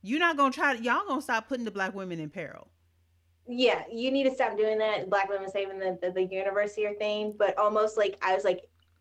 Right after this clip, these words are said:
Speaker 2: I was like, "I know you're not gonna kill her, but you, you all doing this,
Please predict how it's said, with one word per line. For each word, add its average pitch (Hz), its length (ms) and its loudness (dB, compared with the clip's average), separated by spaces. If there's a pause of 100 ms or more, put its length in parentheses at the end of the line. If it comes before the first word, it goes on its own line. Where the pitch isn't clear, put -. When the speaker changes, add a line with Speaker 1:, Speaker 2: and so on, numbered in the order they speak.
(680)
Speaker 2:
I 220 60 2
was 233 80 0
like, 233 160 2
"I 226 80 2
know 233 120 2
you're 277 160 4
not 277 140 0
gonna 262 160 2
kill 220 300 2
her, 240 260 2
but 190 160 0
you, 202 340 2
you 214 140 2
all 208 180 4
doing 196 280 -4
this, 226 300 -2